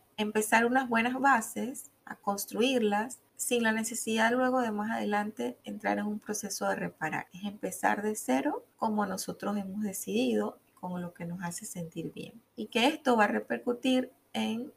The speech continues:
el desarrollo de nuestros hijos y sobre todo en cómo nosotros vamos a acompañar cada etapa. Y hay algo importante, sí, casi siempre cuando estamos hablando de crianza y de por qué escogemos este estilo de crianza y cada quien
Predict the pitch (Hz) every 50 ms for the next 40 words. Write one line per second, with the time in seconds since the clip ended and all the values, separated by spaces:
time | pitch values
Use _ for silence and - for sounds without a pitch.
0 | _ - 202 190 185 185 180 - 180 170 175 180 180 180 180 185 180 180 175 175
1 | 175 175 175 175 - - 185 180 175 175 - - - - - - 294 269 240 220
2 | 208 214 247 254 - - _ _ _ - - - 220 202 196 202 190 - - 190
3 | 196 196 208 220 240 254 - - - 202 196 196 208 - 208 196 202 226 226 220
4 | 214 - 196 180 - - 202 202 196 190 196 208 214 208 - - 175 170 - 180
5 | 175 165 165 160 185 - 180 170 160 160 - - - - - - - - _ -
6 | 262 262 285 277 285 294 294 302 320 311 302 - 240 240 - - 233 220 208 -
7 | 185 185 - - 240 - - 240 240 285 277 - 311 294 269 - 269 254 262 233
8 | 220 208 202 208 - 202 202 208 233 247 254 240 233 254 277 277 240 208 202 190
9 | 185 185 - - 208 220 233 240 233 220 - - 202 190 180 175 175 - - -
10 | - 180 - - 214 214 226 214 220 220 214 208 214 - 214 214 - 220 220 214
11 | 208 202 202 202 - - 226 226 226 226 220 214 - - - - - 185 180 175
12 | 175 175 _ - 214 208 208 202 202 -